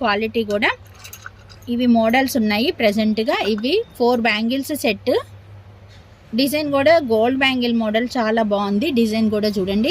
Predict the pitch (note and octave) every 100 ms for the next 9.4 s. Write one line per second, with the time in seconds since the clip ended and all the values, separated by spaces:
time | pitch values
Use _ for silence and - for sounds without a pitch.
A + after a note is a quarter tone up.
0 | F4 B3+ G3 F#3+ F#3 F#3+ F#3 - F3+ B3
1 | B4 - - - A5 A4 G#4+ A4 - -
2 | - - - - - - - - - -
3 | - - - - - A#3+ C#4+ G4 B3+ A#3
4 | A3 A3+ A3+ A#3 D4+ - A3 G#3 E4+ D#4
5 | B3+ B3+ B3+ A#3+ A#3+ F#4+ D#4 A#3+ B3 B3
6 | G#3 A3+ A#3+ G#3 G#3+ G#3+ G#3 F#3+ F#3+ F#3+
7 | A#3+ A4+ - - - - - - - -
8 | - - - A#3+ A#3+ A#3 A3+ C#4 A#3 G#3
9 | A3+ C#4 B3